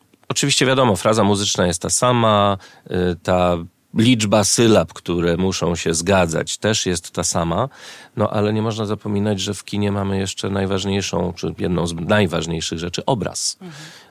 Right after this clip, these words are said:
Speaker 1: Mamy obraz,
Speaker 2: I te
Speaker 1: mamy
Speaker 2: buzie się ruszają jakoś.
Speaker 1: I te buzie się ruszają, mamy ten synchron,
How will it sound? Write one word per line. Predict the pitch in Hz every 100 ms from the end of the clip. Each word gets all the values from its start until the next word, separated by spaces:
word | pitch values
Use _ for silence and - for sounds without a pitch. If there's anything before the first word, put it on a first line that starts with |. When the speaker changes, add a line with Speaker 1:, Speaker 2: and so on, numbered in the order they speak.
| _
Speaker 1:
Mamy | 110 113 -
obraz, | 110 95 104 110 - - _ _
Speaker 2:
I |
te | - -
Speaker 1:
mamy | -
Speaker 2:
buzie | 170 160
się | 156 165
ruszają | 156 - 147 139
jakoś. | 135 -
Speaker 1:
I | 117
te | 123
buzie | 120 131 120
się | 101 110
ruszają, | 101 - 98 90 98
mamy | 107 104 95 95 95
ten | 92 90
synchron, | - 92 87 - 90 98